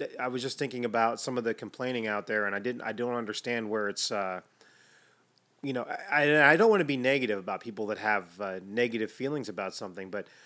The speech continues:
sometimes you get people that that's all they do. It's just a constant stream of complaining about this and complaining about that. And I don't, un-, and, and, and not that I'm, it's not so much that I mind the complaining, it's one person after the other kinda wears on you, but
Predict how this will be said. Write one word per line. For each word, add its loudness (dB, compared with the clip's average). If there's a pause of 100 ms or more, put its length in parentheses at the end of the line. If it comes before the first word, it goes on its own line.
(140)
sometimes 4
you -4
get -2
people -4
that -8
that's 0
all 0
they -4
do. -4
It's -8
just -14
a -14
constant -4
stream -6
of -6 (200)
complaining -8
about -6
this -8
and -12
complaining -8
about -6
that. 0 (360)
And 2
I 6
don't, 4
un-, 2
and, -4
and, -6 (100)
and -6
not 2
that 2
I'm, 4 (220)
it's -6
not 2
so 0
much 0
that 0 (460)
I -4
mind 4
the 0
complaining, -2
it's -6
one -2
person -4
after -6
the 0
other -4
kinda -10
wears -6
on -10
you, -8
but -4